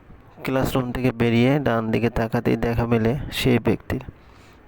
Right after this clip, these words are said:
হুরো নিজের পায়ের গতি বাড়ায়। ব্যক্তিটা পিছনে তাকিয়ে হুরকে আসতে দেখতে নিচে নামতে লাগে। হুর পিছনে থেকে ডাক দিয়ে বলে, "এই যে শুনছেন?" কিন্তু তার কোনো সাড়া শব্দ নেই।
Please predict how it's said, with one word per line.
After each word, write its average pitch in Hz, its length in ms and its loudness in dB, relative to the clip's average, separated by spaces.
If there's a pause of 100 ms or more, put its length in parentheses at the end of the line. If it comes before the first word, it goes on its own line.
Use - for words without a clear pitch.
(120)
হুরো 123 280 0
নিজের 127 300 2
পায়ের 113 340 0
গতি 110 320 0
বাড়ায়। - 320 -4 (560)
ব্যক্তিটা 117 520 -2
পিছনে 117 360 0
তাকিয়ে 117 500 0
হুরকে 113 280 -2
আসতে 117 340 -2
দেখতে 123 360 -2 (540)
নিচে 135 240 2
নামতে 117 300 -2
লাগে। - 200 -6 (680)
হুর 135 160 -2
পিছনে 127 380 0
থেকে 127 220 -4
ডাক 110 280 -2
দিয়ে 117 240 -2
বলে, - 300 -4 (840)
"এই 131 140 0
যে 127 100 2
শুনছেন?" 120 580 0 (800)
কিন্তু 131 200 2
তার 117 300 -2
কোনো 139 260 -2
সাড়া 120 260 -2
শব্দ 113 280 -4
নেই। 110 180 -4